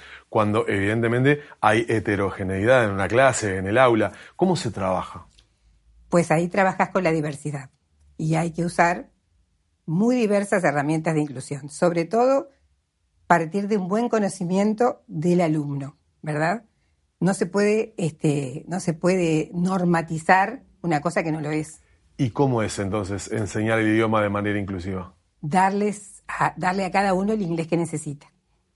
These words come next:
Speaker 2: Entonces, nosotros te-, hay diversos mecanismos. Cuando son más pequeños, yo creo, por ejemplo, en,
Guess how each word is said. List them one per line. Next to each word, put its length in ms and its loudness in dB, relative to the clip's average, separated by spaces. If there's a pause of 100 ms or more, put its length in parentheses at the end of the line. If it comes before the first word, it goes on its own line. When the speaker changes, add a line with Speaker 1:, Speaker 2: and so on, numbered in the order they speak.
(460)
Speaker 2:
Entonces, 340 -2
nosotros 300 -2
te-, 300 -2 (160)
hay 160 0
diversos 480 0
mecanismos. 440 0
Cuando 240 0
son 180 0
más 140 0
pequeños, 640 -2 (600)
yo 220 0
creo, 240 0
por 120 0
ejemplo, 560 0
en, 520 0